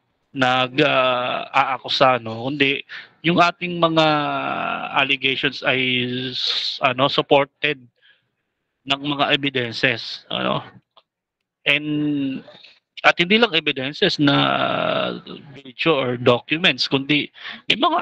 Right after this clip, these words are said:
eyewitnesses tayo dyan sa mga issues na inilalatag natin.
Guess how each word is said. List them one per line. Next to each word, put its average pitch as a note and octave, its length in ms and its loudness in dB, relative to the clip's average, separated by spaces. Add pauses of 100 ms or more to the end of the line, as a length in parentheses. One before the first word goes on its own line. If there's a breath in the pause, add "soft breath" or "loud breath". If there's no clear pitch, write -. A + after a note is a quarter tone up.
eyewitnesses F#3 640 0
tayo C#3+ 560 -2 (1600)
dyan D3+ 160 0
sa D3 160 0
mga C#3+ 240 -4
issues C#3+ 400 -2
na C3 240 0
inilalatag C3 720 -2
natin. B2+ 480 -2